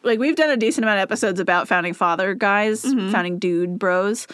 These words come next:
Speaker 1: Um, but I also wanna do some about their kids, 'cause I'm
Speaker 2: Yeah.
Speaker 1: like, they've gotta, it's like, they gotta be some
Speaker 2: Have a time.
Speaker 1: interesting people.
Speaker 2: Yeah.
Speaker 1: Anyway,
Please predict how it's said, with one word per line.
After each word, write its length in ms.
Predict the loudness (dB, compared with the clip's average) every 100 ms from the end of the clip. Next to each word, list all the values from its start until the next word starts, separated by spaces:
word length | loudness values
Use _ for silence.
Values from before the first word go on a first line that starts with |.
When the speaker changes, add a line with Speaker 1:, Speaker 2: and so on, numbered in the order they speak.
| -20 -10 0
Speaker 1:
Um, 420 | 2 2 0 0
but 100 | 0
I 60 | 2
also 180 | 2 0
wanna 120 | 0
do 160 | -2
some 140 | -2 -2
about 120 | -2
their 120 | -4
kids, 460 | -6 -8 -8 -12 -10
'cause 160 | -4 0
I'm 60 |
Speaker 2:
Yeah. 240 | 2 2 0
Speaker 1:
like, 80 | 0
they've 160 | -2
gotta, 460 | 0 0 0 -2 -4 -8 -20 -18 -6
it's 140 | -2
like, 180 | 0 2
they 100 | 2
gotta 180 | 4 2
be 100 | 2
some 260 | 0 0 -2
Speaker 2:
Have 240 | -4 -4 -4
a 80 |
time. 360 | -4 -2 0 0
Speaker 1:
interesting 720 | 0 0 0 -2 -2 -2 -2
people. 520 | -4 -6 -6 -4 -4 -2
Speaker 2:
Yeah. 540 | 0 0 2 0 -4 -10 -20 -20 _
Speaker 1:
Anyway, 380 | -4 -2 -2 -4